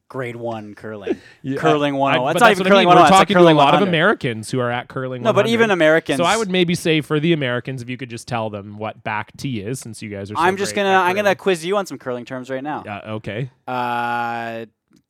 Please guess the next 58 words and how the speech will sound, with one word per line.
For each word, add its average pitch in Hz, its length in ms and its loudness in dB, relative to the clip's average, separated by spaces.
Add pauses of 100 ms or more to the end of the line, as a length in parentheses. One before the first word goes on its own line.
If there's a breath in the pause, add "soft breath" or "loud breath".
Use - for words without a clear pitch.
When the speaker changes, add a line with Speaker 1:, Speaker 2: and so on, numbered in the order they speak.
(500)
Speaker 1:
drop 160 260 2
in 190 60 -4
the 170 60 -6
bucket. 135 360 -2 (200)
<laughs> - 100 -12 (1400 loud breath)
Speaker 2:
Is 101 100 -12
that 113 280 -4
when, 120 280 -8
uh, 104 240 -10
there's 107 260 -12
a 110 100 -8
leak 110 380 -10
in 104 120 -10
the 107 100 -8
roof 143 520 -6
and, 104 380 -12
uh, 104 180 -8
they 104 140 -10
have 107 140 -8
to 107 60 -16
put 107 120 -14
a 95 60 -16
bucket 101 320 -14
on 107 100 -14
the 107 140 -12
ice 123 160 -4
so 117 140 -14
that 110 120 -10
it 101 60 -20
doesn't 104 260 -14
pool 101 240 -10
on 101 80 -18
the 104 140 -20
ice? 123 80 -20
Speaker 1:
You 113 100 -20
got 120 220 -10
that? 135 200 -6
I 123 60 -12
mean, 120 100 -12
that's 127 200 -8
an 101 60 -20
easy 82 180 -20
one. - 80 -12
Speaker 2:
Yeah, 82 120 -8 (100)
that's - 160 -18
easy. 98 280 -16
Speaker 1:
Uh, 117 400 -6
twisting 190 340 -2
the 160 80 -2
knob. 120 320 -6 (420 loud breath)
Speaker 2:
Twisting 147 320 -2
the 135 60 -6
knob 131 460 -2
is, 117 480 -6
uh, 107 460 -6
when 113 560 -8
you, 107 640 -6
uh, 98 380 -10